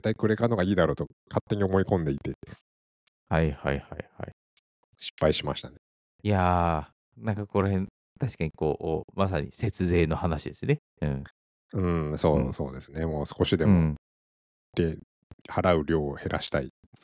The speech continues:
Speaker 1: ていうところですよね。
Speaker 2: うん。
Speaker 1: うん。
Speaker 2: うん、うん。いや、まあ、あの、今ので言うと本当無駄に払ってるっていうところですもんね。
Speaker 1: そう。
Speaker 2: どちらかというと。
Speaker 1: まあ、明らかに別の選択肢があったのに、
Speaker 2: うん。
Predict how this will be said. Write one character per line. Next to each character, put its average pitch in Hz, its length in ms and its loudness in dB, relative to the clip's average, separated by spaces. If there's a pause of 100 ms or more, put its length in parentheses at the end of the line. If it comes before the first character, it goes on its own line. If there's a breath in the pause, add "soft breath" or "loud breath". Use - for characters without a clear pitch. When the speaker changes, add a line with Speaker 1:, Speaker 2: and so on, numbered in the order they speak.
(400 loud breath)
Speaker 1:
て - 100 -6
い - 60 0
う - 20 -2
と - 120 0
こ 69 140 -4
ろ 69 80 -6
で 76 80 -10
す - 80 -6
よ - 60 -2
ね。 92 240 6 (640)
Speaker 2:
う 82 40 0
ん。 80 40 2
Speaker 1:
う 80 40 2
ん。 - 20 2
Speaker 2:
う 73 40 0
ん、 69 40 -6
う 67 40 -10 (180)
ん。 67 120 -14 (120)
い - 40 0
や、 135 60 6
ま 131 100 8
あ、 - 140 4 (320 soft breath)
あ 120 100 4
の、 104 160 2 (100)
今 180 220 4
の 82 80 2
で 73 60 -2
言 78 80 -4
う - 20 -6
と 76 100 -4
本 98 160 -4
当 87 160 4
無 98 200 2
駄 131 140 6
に 143 140 2
払 131 200 4
っ - 100 -8
て - 100 -4
る 67 60 -8
っ - 20 -12 (120)
て - 60 -6
い 76 60 -6
う 76 40 -12
と - 100 -12
こ - 120 -2
ろ 69 120 0
で - 80 -14
す - 100 -12
も 127 80 -4
ん 113 140 6
ね。 - 20 4
Speaker 1:
そ - 260 -4 (140)
う。 85 80 2
Speaker 2:
ど - 220 0
ち - 80 2
ら 120 100 4
か - 80 -2
と 92 60 0
い 87 60 -2
う - 20 -4
と。 78 100 -8
Speaker 1:
ま 76 60 -8
あ、 87 40 -4
明 - 20 -2
ら - 20 -4
か 76 80 -8
に - 60 -12 (120)
別 - 200 -2
の 110 100 0
選 110 160 0
択 - 160 0
肢 - 80 -2
が - 80 -4
あ 98 40 2
っ - 20 0 (100)
た 90 100 2
の 78 100 -4
に、 69 120 -10
Speaker 2:
う - 0 -
ん。 - 40 -20